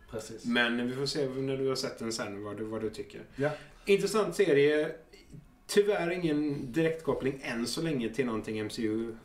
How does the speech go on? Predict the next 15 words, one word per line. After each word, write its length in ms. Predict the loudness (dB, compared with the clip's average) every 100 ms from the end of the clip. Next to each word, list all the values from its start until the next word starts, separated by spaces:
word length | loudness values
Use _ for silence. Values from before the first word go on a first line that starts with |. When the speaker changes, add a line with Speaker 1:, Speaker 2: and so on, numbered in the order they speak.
| -8
Speaker 2:
eller 520 | -2 0 0 -2 -4
andra 400 | -6 -6 -8 -8
serier. 460 | -6 -6 -6 -8 -10 -12 -20 -20 -20 -10
Speaker 1:
Nej, 360 | 2 4 4
Speaker 2:
Eh, 60 | 4
vi 80 | 2
får 120 | 6
Speaker 1:
det, 60 | 6
Speaker 2:
se 180 | 8 8
Speaker 1:
jag 140 | 8
Speaker 2:
om 0 |
Speaker 1:
har 60 | 8
Speaker 2:
det 60 |
Speaker 1:
hört 40 |
Speaker 2:
blir 100 | 8